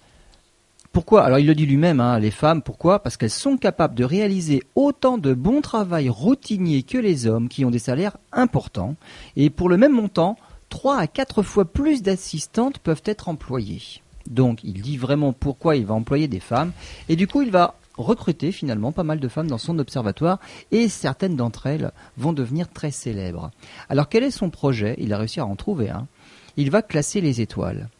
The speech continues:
À l'époque, au début du, du vingtième siècle, c'est la,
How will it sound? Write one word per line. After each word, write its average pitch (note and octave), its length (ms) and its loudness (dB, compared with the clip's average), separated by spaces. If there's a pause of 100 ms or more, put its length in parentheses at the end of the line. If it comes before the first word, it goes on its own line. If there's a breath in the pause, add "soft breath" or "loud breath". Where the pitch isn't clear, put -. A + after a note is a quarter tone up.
(580 loud breath)
À B2+ 80 4
l'époque, G3+ 340 6
au D#3+ 80 4
début C3+ 260 2
du, G2+ 220 -6
du F#2 140 -10
vingtième G#2 340 -4
siècle, G3+ 440 -4 (360 soft breath)
c'est - 260 0
la, A2 380 4